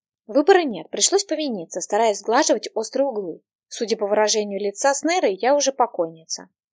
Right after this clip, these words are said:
«Что ж», заключила она, «Виконту Таадею пора искать новую торху. Может, конечно,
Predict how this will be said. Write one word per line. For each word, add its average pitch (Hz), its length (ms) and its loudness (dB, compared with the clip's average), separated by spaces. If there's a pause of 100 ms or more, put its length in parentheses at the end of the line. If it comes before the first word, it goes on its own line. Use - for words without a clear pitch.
(160)
«Что - 400 0
ж», - 200 -2 (260)
заключила 240 540 -6
она, 220 240 -10 (140)
«Виконту 349 440 2
Таадею 269 480 4
пора 240 260 2
искать - 440 -4
новую 233 300 -2
торху. - 460 -10 (200)
Может, 269 240 -2
конечно, 202 480 -2